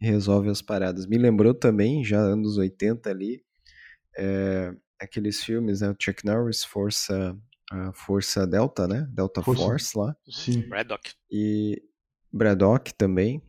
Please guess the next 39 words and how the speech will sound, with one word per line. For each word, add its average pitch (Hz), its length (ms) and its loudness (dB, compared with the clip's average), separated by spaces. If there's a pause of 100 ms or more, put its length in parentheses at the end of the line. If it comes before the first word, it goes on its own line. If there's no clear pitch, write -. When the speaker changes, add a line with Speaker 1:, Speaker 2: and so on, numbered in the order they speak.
(140)
Speaker 1:
Então 110 220 -4
é 113 40 0
bem 107 220 0
nesse 135 320 -2
estilo, 113 460 2
né? 107 180 4
Speaker 2:
É, 330 100 4
Speaker 1:
Vai 170 240 6
lá, 101 160 4
o 185 40 6
Speaker 2:
sim, 190 40 4
Speaker 1:
cara 120 220 6
Speaker 2:
isso. 107 80 0
Speaker 1:
sozinho 117 480 4
resolve 139 420 6
tudo. 113 320 0 (800)
Speaker 2:
Toda 123 200 2
a - 20 0
parada, 139 300 4
assim, 131 180 -2
o 120 180 2
Chris, 139 240 4
na 143 100 4
verdade, 131 360 6
ele 117 180 6
entra 170 260 4
na 120 120 4
vila 123 300 2
com - 120 0
uma 113 360 4
equipe, 127 420 2
ele 117 80 6
é 117 40 6
o 113 100 6
capitão 123 380 2
da 131 80 6
equipe, 127 440 0
mas 160 280 0
é, 151 420 0